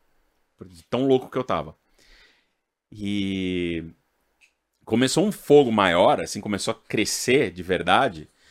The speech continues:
E eu batia e não conseguia resolver com as folhas. As folhas começaram a quebrar e eu não tinha mais folha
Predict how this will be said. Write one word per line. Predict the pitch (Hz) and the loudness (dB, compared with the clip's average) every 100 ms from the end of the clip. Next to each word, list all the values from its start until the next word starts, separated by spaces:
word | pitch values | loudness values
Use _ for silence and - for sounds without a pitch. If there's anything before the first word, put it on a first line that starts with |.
| _ | _
E | 101 | -2
eu | 113 110 | -2 -2
batia | 92 101 95 - 127 143 | 0 0 0 -6 -2 0
e | 92 | 0
não | 98 101 98 | -2 -4 -6
conseguia | - 90 - 92 | -10 -12 -8 -6
resolver | 87 85 78 76 95 143 - _ _ _ _ _ - | -4 -6 -8 -6 -4 -4 -6 _ _ _ _ _ -8
com | 90 | -8
as | - | -6
folhas. | - 117 135 135 82 | -6 0 4 4 2
As | 76 | -4
folhas | 113 113 | -4 -4
começaram | - 101 110 | -6 -8 -8
a | 110 | -6
quebrar | - 78 95 143 127 | -4 -2 0 0 0
e | |
eu | 98 | -2
não | 101 | -6
tinha | - 110 | -8 -8
mais | 101 | -8
folha | - 107 101 92 | -8 -6 -4 -4